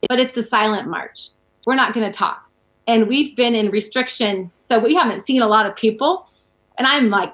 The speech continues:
there's people I know everywhere, and I'm like, "Oh, I'm excited to see everybody. We're not gonna talk?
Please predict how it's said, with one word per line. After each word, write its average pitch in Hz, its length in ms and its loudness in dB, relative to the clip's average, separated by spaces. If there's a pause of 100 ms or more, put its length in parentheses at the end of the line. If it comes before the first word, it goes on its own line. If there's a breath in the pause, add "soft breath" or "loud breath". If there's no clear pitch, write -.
(160)
there's 311 180 2
people 262 360 0
I 262 160 4
know 247 260 2
everywhere, 202 800 0
and 220 100 0
I'm 240 160 2
like, 262 180 0
"Oh, 480 180 4
I'm 453 60 2
excited 415 420 4
to 370 220 4
see 453 460 2
everybody. 247 640 0 (300)
We're 370 100 4
not 440 160 4
gonna 370 160 2
talk? 392 380 2